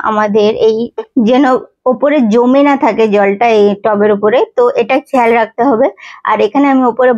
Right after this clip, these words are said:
ভালো করে মাটি দিয়ে কিন্তু ভর্তি করে দিয়েছি। এবার জল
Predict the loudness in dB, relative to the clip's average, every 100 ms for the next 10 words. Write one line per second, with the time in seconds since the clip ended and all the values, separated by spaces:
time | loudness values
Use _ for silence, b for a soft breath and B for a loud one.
0 | -2 0 2 2 2 2 2 0 -2 0
1 | 0 0 -2 -4 -2 -2 -2 -4 -4 0
2 | 2 2 2 0 0 -4 -2 -2 0 0
3 | -2 -6 -4 0 2